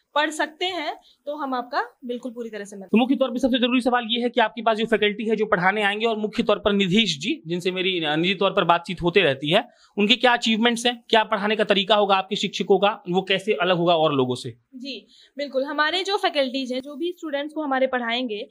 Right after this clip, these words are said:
Speaker 2: हम्म।
Speaker 1: वो लोग, अ, कंपनीज में, बैंक्स में, बहुत जगह पे, अ, बहुत सारे कंपनीज में, बैंक्स में,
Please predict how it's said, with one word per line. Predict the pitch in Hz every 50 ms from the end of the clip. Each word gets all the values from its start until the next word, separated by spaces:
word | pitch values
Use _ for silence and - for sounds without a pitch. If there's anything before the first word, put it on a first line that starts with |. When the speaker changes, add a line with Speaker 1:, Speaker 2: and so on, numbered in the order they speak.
| - -
Speaker 2:
हम्म। | 185 170 156
Speaker 1:
वो | 294 311
लोग, | 330 359 370 349 285 - -
अ, | - - 277 285 285 285 277 240 220 - - _ - -
कंपनीज | - 285 285 269 311 302 330 349 349 339
में, | 349 349 349 349 359 349 302
बैंक्स | 233 262 254 254 277 302 294 302 -
में, | 302 294 294 302 302 311 311 - _ _ -
बहुत | 247 269 294 285
जगह | 269 294 285 302
पे, | 277 - 311 302 302
अ, | 233 - 262 254 247 240
बहुत | 233 233 302 320 311
सारे | 349 311 320
कंपनीज | 294 285 277 254 285 294 311 302 277
में, | 294 294 294 294 247
बैंक्स | 269 254 262 285 285 - 294
में, | 277 277 285 311